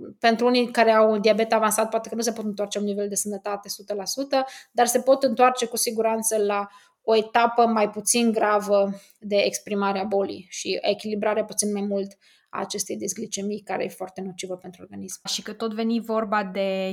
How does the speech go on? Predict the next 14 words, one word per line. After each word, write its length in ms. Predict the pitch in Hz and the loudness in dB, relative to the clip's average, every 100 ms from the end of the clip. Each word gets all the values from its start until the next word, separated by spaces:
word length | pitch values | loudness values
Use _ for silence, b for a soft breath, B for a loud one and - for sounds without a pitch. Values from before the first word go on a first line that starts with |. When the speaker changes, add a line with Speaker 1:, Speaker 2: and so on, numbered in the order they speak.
| 185 | -6
Speaker 2:
hipertensiune 760 | 196 208 - 214 185 - 208 | -8 -8 -6 -6 -4 -4 -2
și 200 | 208 - - | 0 -2 -4
boli 300 | 196 202 202 | -4 -2 -2
cardiovasculare, 1300 | - 202 202 202 196 196 - 196 190 196 214 233 247 B B B B | 0 0 0 0 0 0 -4 0 2 4 4 4 4 B B B B
cred 160 | 220 | -2
că 100 | 226 | 2
e 320 | 226 208 208 196 | 2 4 2 4
bine 220 | 226 226 | 4 4
de 140 | 226 | 4
menționat 800 | 226 214 214 208 208 190 190 226 - | 2 0 -2 -4 -6 -6 -6 -8 -12
că 420 | - 214 202 196 196 196 - - | -10 -6 -6 -6 -8 -12 -14 -14
această 760 | - 190 233 226 - 226 214 208 208 | -14 -6 -4 -4 -4 -2 -2 -4 -6
hiperinsulinimie, 1300 | 240 240 226 220 214 - 208 202 202 208 220 196 180 | -8 -4 -4 -4 -4 -6 -6 -4 -2 2 2 2 -2
adică 640 | 185 190 - 202 190 190 | -6 -6 -2 0 0 -2